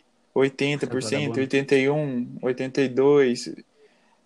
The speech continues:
Speaker 1: Tentar ficar bom em todas as matérias pra, é, não deixar nenhuma de fora, né? Igual a gente tava comentando no podcast anterior.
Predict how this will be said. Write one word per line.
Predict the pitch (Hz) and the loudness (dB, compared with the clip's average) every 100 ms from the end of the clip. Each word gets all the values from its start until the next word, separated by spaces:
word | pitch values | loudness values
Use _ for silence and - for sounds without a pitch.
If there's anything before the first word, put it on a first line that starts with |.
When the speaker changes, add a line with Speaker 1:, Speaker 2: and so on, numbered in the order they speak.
| - | -2
Speaker 1:
Tentar | 135 135 143 | 0 4 2
ficar | - 160 | 4 2
bom | 151 156 | 4 0
em | 156 | 0
todas | 151 143 | 0 -2
as | 147 | -4
matérias | 160 165 180 151 151 165 175 | -4 -4 -2 0 0 -2 -4
pra, | 165 175 202 202 - _ _ _ _ _ _ _ | -6 -4 -4 -6 -8 _ _ _ _ _ _ _
é, | 117 123 | -2 -2
não | 131 | 0
deixar | 131 135 151 | 0 0 0
nenhuma | 139 135 143 | -4 -4 -6
de | 135 | -8
fora, | - 135 139 147 139 | -4 2 4 4 0
né? | 135 | 0
Igual | 131 | 2
a | 127 | 2
gente | 123 | 0
tava | 123 120 | -4 -4
comentando | - 127 127 - 123 | -6 -8 -8 -6 -6
no | 123 | -2
podcast | 120 120 - 120 123 127 | -2 -4 -2 -2 0 -4
anterior. | 120 123 123 117 131 160 | -4 -2 2 2 4 2